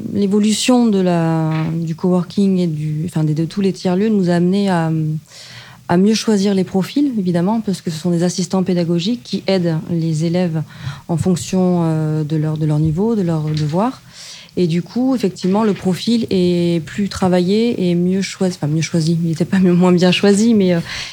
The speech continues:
est vraiment choisi. Et en gé-, enfin, on a, avec Madame Anouar, on a aussi, euh, on travaille actuellement sur le recrutement av-, en, en partenariat avec les S P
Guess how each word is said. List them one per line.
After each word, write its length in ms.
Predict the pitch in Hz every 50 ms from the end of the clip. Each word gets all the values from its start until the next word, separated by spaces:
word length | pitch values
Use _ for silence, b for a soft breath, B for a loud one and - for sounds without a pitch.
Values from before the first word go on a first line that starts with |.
| B B
est 100 | 196 190
vraiment 380 | 175 185 190 196 202 208 214 208
choisi. 540 | - - 202 196 185 190 220 240 240 214
Et 80 | 185 180
en 80 | 180 175
gé-, 140 | 170 180
enfin, 220 | 175 170 - 156 139 - B B B B B B B B
on 160 | 185 180 185
a, 380 | 180 175 175 175 170 170 165 175
avec 200 | 180 175 165 160
Madame 280 | 180 175 170 170 175
Anouar, 360 | 175 175 185 202 208 214 202 190
on 140 | 185 175
a 140 | 170 165 165
aussi, 480 | 165 165 - - - - 190 185 185 185
euh, 480 | 180 170 165 165 160 160 160 160 - - - - - - - - - - - - - - 160
on 80 | -
travaille 380 | 180 - - 185 180 202 208 202
actuellement 580 | 190 - - - 196 196 196 202 214 226 233
sur 520 | 220 - - - - 208 208 214 226 220 B B B B B B B B B B B -
le 140 | 190 190
recrutement 760 | 190 196 196 190 - 196 - - 208 214 220 226 233 - - -
av-, 180 | 202 180 180 -
en, 380 | 185 180 175 175 175 175 175 170 190 - - -
en 200 | - 180 170 165
partenariat 540 | - 202 185 - - 208 202 202 202 214 220
avec 220 | 208 202 185 185
les 160 | 196 185 180
S 120 | 190 185 -
P 220 | - 226 254 277